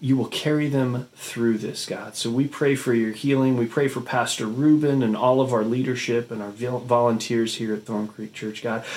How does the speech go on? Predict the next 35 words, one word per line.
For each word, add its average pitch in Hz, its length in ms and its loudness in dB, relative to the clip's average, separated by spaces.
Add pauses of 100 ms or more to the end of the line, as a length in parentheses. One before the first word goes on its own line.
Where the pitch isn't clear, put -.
(120)
I - 80 0
pray 208 240 4
for 214 160 2
this 170 220 4
message, 135 520 2
God. 107 280 -4
Would 120 120 -2
you 151 120 0
just 170 200 2
kinda 180 240 2
set - 360 2
me 139 120 6
aside? 127 640 -2 (720)
And 127 140 6
would 131 120 6
your 147 120 6
words 131 400 6
come 131 200 0
out 120 220 2
of 117 140 0
my 117 160 0
mouth, 113 420 -2
God? 117 400 -4
And 110 120 -8 (360)
I 127 80 -2
pray 139 320 0
that 123 200 2
you 135 220 6
would 117 200 4
use 135 420 4
this 127 240 0
message 107 640 -2
to 131 100 -2
speak 127 380 -2
hope 165 400 0